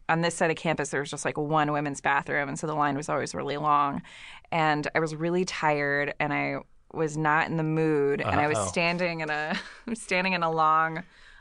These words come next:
Speaker 1: line of, uh, women waiting for the bathroom.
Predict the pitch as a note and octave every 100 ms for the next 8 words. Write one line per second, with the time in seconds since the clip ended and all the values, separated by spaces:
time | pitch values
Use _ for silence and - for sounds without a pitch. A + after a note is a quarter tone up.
0 | - F3+ E3+ D#3 C#3+ C#3 C#3+ F3+ - -
1 | - - - _ - - E3+ D#3 C#3+ D#3
2 | - D#3 D3 C#3+ C#3 G3 F#3 D3+ D3 D3
3 | D3 C3+ - - G3